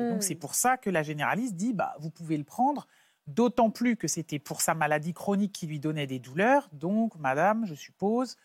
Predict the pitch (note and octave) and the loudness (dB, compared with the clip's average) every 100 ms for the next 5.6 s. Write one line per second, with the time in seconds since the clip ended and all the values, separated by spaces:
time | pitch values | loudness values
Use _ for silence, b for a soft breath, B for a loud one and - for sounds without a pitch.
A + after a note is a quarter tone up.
0 | - F3 F#3+ G3 F3 D#3+ D#3+ G3 E3+ D3 | -14 -12 -4 -2 2 0 2 0 0 2
1 | F#3 B3 C#4+ - F3+ - - - C3+ C3+ | 2 2 0 -2 -4 -6 -10 -8 -8 -12
2 | C#3+ D3 - G#3+ A3 F3+ D#3 - E3+ G3+ | -8 -8 -4 -2 0 0 0 0 -2 0
3 | C4 A3 F#3 E3 D#3 D#3 E3+ D3 F#3 C#4+ | 0 -2 0 0 2 2 0 0 0 0
4 | b b - D3+ D#3+ D3 D3+ D3 A3 A3+ | b b -10 -4 -2 0 -2 0 0 0
5 | F3+ D3+ D#3 A3 - | -6 -4 -2 -2 -4